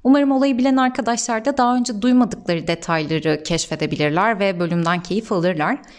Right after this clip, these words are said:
Dilerseniz hemen yeni bölümümüze başlayalım.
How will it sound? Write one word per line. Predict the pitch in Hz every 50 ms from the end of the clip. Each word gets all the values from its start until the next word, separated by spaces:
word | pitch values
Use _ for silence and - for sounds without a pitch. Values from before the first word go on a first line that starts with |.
| - - - - - -
Dilerseniz | 330 311 320 285 254 - - 254 233 240 - -
hemen | 302 277 214 190 208 226
yeni | 240 247 247 240 202
bölümümüze | 190 175 160 160 165 160 160 165 - 226 226
başlayalım. | 208 165 165 - - - 156 143 143 135 - -